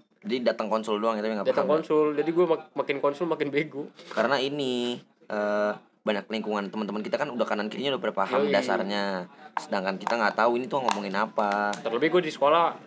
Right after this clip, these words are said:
Speaker 2: nggak belajar. Jadi
Speaker 1: Kalau,
Speaker 2: misalkan
Speaker 1: kalau jam-jam fisika kimia apa?
Speaker 2: <laughs> Gua fisika misalkan dua jam. Satu jamnya gua tidur. Satu jamnya gangguin orang.
Speaker 1: Heeh.
Speaker 2: Lempar-lempar kertas.
Speaker 1: Lempar kertas.
Speaker 2: Ngajak ngobrol Arik.
Speaker 1: Nggak ada, Arik. Arik kenal ini, Arik.
Speaker 2: Arik kenal.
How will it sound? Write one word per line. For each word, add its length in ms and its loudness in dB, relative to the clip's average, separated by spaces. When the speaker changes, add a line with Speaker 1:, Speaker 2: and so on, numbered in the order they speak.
Speaker 2:
nggak 200 2
belajar. 440 4
Jadi 100 -2
Speaker 1:
Kalau, 160 6
Speaker 2:
misalkan 300 4
Speaker 1:
kalau 120 2
jam-jam 300 4
fisika 380 0
kimia 320 -2
apa? 160 -6
Speaker 2:
<laughs> 280 0
Gua 280 4
fisika 480 2
misalkan 400 2
dua 160 6
jam. 240 4
Satu 160 2
jamnya 240 4
gua 120 4
tidur. 380 4
Satu 160 0
jamnya 560 4
gangguin 320 4
orang. 380 4
Speaker 1:
Heeh. 280 -4
Speaker 2:
Lempar-lempar 440 4
kertas. 440 2
Speaker 1:
Lempar 260 -12
kertas. 220 -10
Speaker 2:
Ngajak 260 4
ngobrol 260 6
Arik. 280 4
Speaker 1:
Nggak 200 -8
ada, 100 -20
Arik. 180 -12
Arik 180 2
kenal 240 4
ini, 160 -2
Arik. 140 -8
Speaker 2:
Arik 160 4
kenal. 260 2